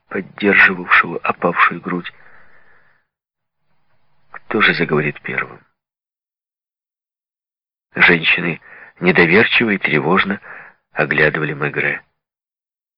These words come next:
Он для приличия сел и положил котелок себе на колени. «У меня был нынче утром долгий разговор с Проспером», —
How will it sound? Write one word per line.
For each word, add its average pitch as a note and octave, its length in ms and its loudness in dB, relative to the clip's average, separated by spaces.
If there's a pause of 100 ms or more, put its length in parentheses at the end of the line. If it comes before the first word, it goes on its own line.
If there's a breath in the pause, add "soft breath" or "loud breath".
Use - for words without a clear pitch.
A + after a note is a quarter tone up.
(800)
Он C3+ 180 2
для B2 200 2
приличия A#2 640 2
сел D3+ 420 0 (140)
и G#2+ 100 -6
положил G#2+ 400 2
котелок F2+ 460 -4
себе - 240 -4
на E2 80 -4
колени. - 500 -2 (3000 soft breath)
«У - 100 -16
меня F2+ 280 -2
был F#2 240 0
нынче F2+ 460 0
утром D#2+ 500 -8 (2000)
долгий F2+ 480 2
разговор F2 480 -2
с - 120 -4
Проспером», — - 680 -10